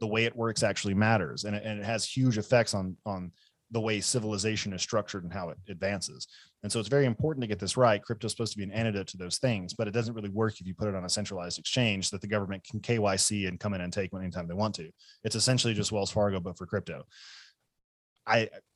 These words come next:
hope that as time goes on, you'll see less and less of that. You'll see more decentralized exchanges, or at least may-, maybe there'll still be Coinbases and Binances, but there will be alternatives as well, decentralized alternatives,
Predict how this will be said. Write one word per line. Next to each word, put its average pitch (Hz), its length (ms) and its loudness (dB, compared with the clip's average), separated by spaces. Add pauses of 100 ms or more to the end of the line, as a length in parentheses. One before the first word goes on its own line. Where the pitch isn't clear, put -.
(140)
hope - 420 2
that 135 80 2
as 139 100 4
time 147 220 8
goes 147 180 8
on, 165 480 6
you'll 113 140 0
see 110 160 0
less 101 260 0
and 92 80 -6
less 87 200 -6
of 85 80 -8
that. 82 120 -10
You'll 87 80 -12
see 104 140 -4
more 95 200 -6
decentralized 90 680 -6
exchanges, 85 400 -6
or 135 100 4
at 143 60 6
least 156 320 2
may-, 143 120 2
maybe 143 200 4
there'll 123 140 2
still 120 160 -2
be 107 100 -4
Coinbases 120 560 0
and 98 100 0
Binances, 123 520 0
but 117 100 2
there 110 100 0
will 101 120 0
be 104 120 0
alternatives 92 540 -2
as 90 160 -6
well, 87 140 -4
decentralized 92 580 -4
alternatives, 82 560 -8